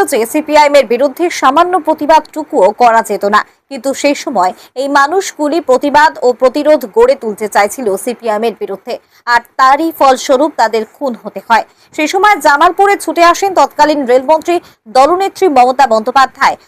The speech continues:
ও দলের রাজ্য যুব সভাপতি মদন মিত্র। যেমন ওই এলাকায় ছুটে গিয়েছিলেন, তেমনি জামালপুর নেতাজি ময়দানে করেছিলেন সভা। তারপর দু হাজার এগারো সালে ক্ষমতায় আসে দল, জামালপুর থেকে জয়লাভ করেন তৃণমূলের বিধায়ক।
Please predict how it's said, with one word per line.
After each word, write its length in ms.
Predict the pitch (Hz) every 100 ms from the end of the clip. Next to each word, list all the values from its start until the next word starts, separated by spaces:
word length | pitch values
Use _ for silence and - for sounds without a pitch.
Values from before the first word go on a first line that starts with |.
| _
ও 60 | 226 233
দলের 420 | 262 277 330 254
রাজ্য 280 | 254 247 359 339
যুব 280 | 254 269 381
সভাপতি 480 | 392 349 339 370 359
মদন 340 | 247 240 240
মিত্র। 240 | 190 190 226 - - - 269 277
যেমন 380 | 302 311 359 403
ওই 200 | - 330
এলাকায় 480 | - 349 359 247 220
ছুটে 280 | - 285 311
গিয়েছিলেন, 460 | 254 330 392 262 226 - - -
তেমনি 340 | 320 359 403 320
জামালপুর 500 | 277 269 330 349 359
নেতাজি 400 | 262 294 294 320
ময়দানে 460 | 254 226 262 277 214 -
করেছিলেন 440 | 254 240 269 247
সভা। 380 | 247 - 233 226 - _ _
তারপর 380 | 294 302 320 220 247
দু 140 | 233 302
হাজার 280 | 330 359
এগারো 320 | 330 262 339 349
সালে 260 | 381 359 359
ক্ষমতায় 500 | 285 254 269 294 -
আসে 360 | 226 220 - 285
দল, 260 | 202 180 - _ _ 240
জামালপুর 520 | 285 294 370 392 415
থেকে 220 | 415 403
জয়লাভ 400 | 294 254 254 277 285
করেন 240 | 320 339
তৃণমূলের 440 | 311 233 226 233 214
বিধায়ক। 360 | 214 214 175